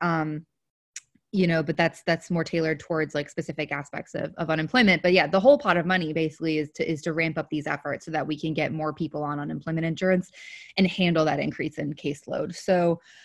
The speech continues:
um, eleven percent, like you said, eleven percent of unemployed Louisianans,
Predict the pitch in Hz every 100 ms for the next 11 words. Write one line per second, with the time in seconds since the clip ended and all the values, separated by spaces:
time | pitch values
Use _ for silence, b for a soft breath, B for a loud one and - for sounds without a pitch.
0 | b _ 202 185 170 151 151 147 _ _
1 | _ _ _ _ - _ _ 208 202 208
2 | 233 214 202 185 - 175 170 165 156 160
3 | 185 180 170 160 160 160 160 151 151 151
4 | 156 160 160 156 -